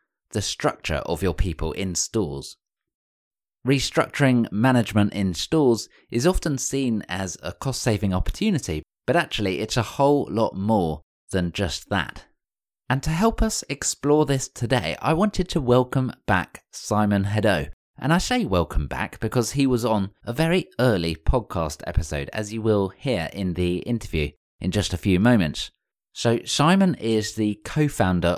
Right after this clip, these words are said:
of Rethink Productivity, and he helps retailers and consumer-facing businesses, hospitality businesses and so on, to understand productivity and to understand what it is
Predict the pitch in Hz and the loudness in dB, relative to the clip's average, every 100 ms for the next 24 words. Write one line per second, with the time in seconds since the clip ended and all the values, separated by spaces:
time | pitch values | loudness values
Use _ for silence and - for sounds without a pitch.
0 | - 92 92 87 - - 98 107 - 107 | -2 0 0 -2 -8 -8 -6 -4 -2 -2
1 | - - - 107 101 - 113 104 - 67 | -4 -14 -6 -4 -4 -2 -2 -2 -4 -6
2 | - _ _ _ - 123 151 196 156 123 | -8 _ _ _ -4 0 2 2 2 0
3 | - - 139 139 139 127 131 123 - - | -2 -2 0 0 0 2 4 2 -2 -8
4 | 95 - 110 - 254 202 135 131 127 127 | -8 -8 -8 -4 -2 -2 -2 -2 -2 -4
5 | 110 113 104 107 98 107 104 98 - - | -2 -2 -2 -4 -4 -2 -2 -4 -12 -16
6 | _ _ _ - 113 - 123 104 98 101 | _ _ _ -8 -6 -4 -2 -2 -2 -4
7 | 90 95 101 92 92 92 92 - 76 95 | -4 -4 -4 -4 -4 -4 -6 -6 -4 -6
8 | - _ _ _ _ - - 143 151 156 | -8 _ _ _ _ -4 -2 0 0 -2
9 | - 117 107 - 104 - - 92 87 80 | 0 0 0 -2 -4 -4 -4 -4 -4 -4
10 | 78 - 101 120 - 143 151 - 117 98 | -6 -6 -6 -4 -4 -4 -4 -2 0 0
11 | 95 - _ - 101 143 170 156 117 78 | -2 -6 _ -10 -6 -4 0 2 2 0
12 | 101 - | -4 -8